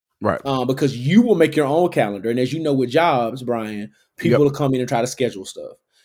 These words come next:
Speaker 2: And if
Speaker 1: Yep.
Speaker 2: you're free, you know what I'm saying? Like, I don't really have an excuse. So I, you know, I,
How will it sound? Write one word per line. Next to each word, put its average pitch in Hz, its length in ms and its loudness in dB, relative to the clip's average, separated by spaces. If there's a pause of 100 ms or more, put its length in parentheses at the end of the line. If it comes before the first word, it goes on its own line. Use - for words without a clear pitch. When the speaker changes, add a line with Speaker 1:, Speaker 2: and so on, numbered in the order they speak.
Speaker 2:
And 196 160 4
if 233 80 4
Speaker 1:
Yep. 269 80 6
Speaker 2:
you're 220 120 6 (120)
free, 285 480 2
you 247 120 0
know 226 120 4
what 220 60 2
I'm 214 40 0
saying? 214 400 0
Like, 160 320 2 (160)
I 147 40 -4
don't 190 180 -2
really 156 160 0
have 151 180 -4
an 135 60 -6
excuse. 175 480 -8
So 143 80 -4
I, 135 160 -2
you 156 160 -8
know, 151 80 -8
I, 131 180 -6